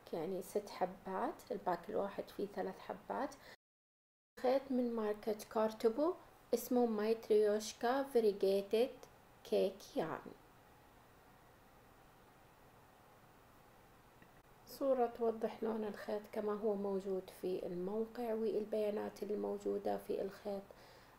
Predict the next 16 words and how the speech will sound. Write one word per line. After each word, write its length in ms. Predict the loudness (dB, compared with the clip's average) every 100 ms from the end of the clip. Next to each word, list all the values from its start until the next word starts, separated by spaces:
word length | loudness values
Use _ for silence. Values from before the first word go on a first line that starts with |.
| -8
آه، 220 | -6 -4 -4
نوع 280 | 0 0 0
الخيط، 540 | -2 -4 -2 0 0 -2 -10
سماكة 640 | -6 -2 0 -2 -4 -4
الخيط، 560 | -4 -4 -6 -2 -2 -4 -10 -20 -20 -20 -20 -8
حجم 440 | 4 4 4 0
الخيط، 500 | -2 -4 -2 0 -2 -4
السنارة 720 | -10 -4 -2 0 0 -2 -2 0
المقترحة. 760 | 0 0 -2 -4 -6 -6 -10 -14 -16 -20 _ _ _ _ _ _ -20 -20 -20 -18 -10
وهذا 420 | -6 -2 0 0
كمان 520 | 0 0 2 0 0
نفس 400 | -2 -2 -6 -4
الخيط 420 | -4 -2 0 2 0
السابق 600 | -6 -8 -2 -2 0 0 -2 -4
بس، 420 | -4 -4 -8 -10 -6
آه، 400 | -4 -4 -4